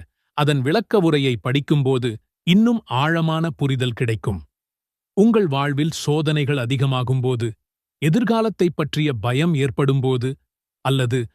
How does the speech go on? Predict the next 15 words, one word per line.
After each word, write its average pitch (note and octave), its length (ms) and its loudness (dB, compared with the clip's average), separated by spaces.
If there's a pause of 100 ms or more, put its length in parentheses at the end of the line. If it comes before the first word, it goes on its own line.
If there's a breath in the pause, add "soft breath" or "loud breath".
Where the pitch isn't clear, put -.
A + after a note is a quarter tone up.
(160)
ஆன்மீக G3+ 580 2
ரீதியாக C#3+ 580 0
பலவீனமாக D3+ 880 0
உணரும்போது B2+ 720 -2 (380)
இந்த C3+ 260 2 (140)
சூராவை C#3 520 0
ஓதுங்கள். A#2 580 -2 (800)
இது E3 220 4
உங்கள் C#3+ 240 0
ஆன்மாவிற்கு C#3+ 800 -2 (260)
ஒரு D3 260 2
புத்துணர்ச்சியை D3+ 800 0
கொடுத்து C3+ 520 -2 (440)
அல்லாஹ்வின் D3+ 560 0
மீதான C3+ 560 -2